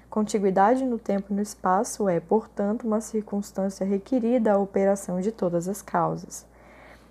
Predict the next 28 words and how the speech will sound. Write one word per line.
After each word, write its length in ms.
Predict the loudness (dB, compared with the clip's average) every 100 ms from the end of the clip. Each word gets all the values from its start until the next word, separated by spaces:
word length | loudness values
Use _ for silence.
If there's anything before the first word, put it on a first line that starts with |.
| -12 4
É 120 | 6
igualmente 500 | 8 4 4 0 -2
evidente 540 | -4 -4 -2 -2 -4
que 80 | -2
o 20 |
movimento 540 | -2 -2 -2 -2 -2 -6
que 100 | -8
foi 240 | 0 0
a 80 | 0
causa 540 | 0 4 4 4 4
é 100 | 4
anterior 540 | 2 0 0 2 2 2
ao 80 |
movimento 560 | 0 -2 -2 0 -2 -4
que 100 | -6
foi 360 | -4 -2 2 2
efeito. 580 | 0 -4 -4 -6 -20 -20 -20 -20 -20 -20 -20 -20 -16 0
Prioridade 840 | 6 8 8 4 4 4 0 -2
no 100 | -4
tempo 480 | -4 -2 -2 2 4
é, 80 | 4
portanto, 720 | 0 -10 0 0 2 0 2
outra 460 | 4 4 2 -6 -8
circunstância 1080 | -4 -6 -4 -6 -4 -8 -4 -2 -2 -2
requerida 540 | -2 -2 -2 -2 -2 -2
em 60 |
qualquer 500 | 2 0 0 -6 -6
causa. 500 | -8 0 2 2 -2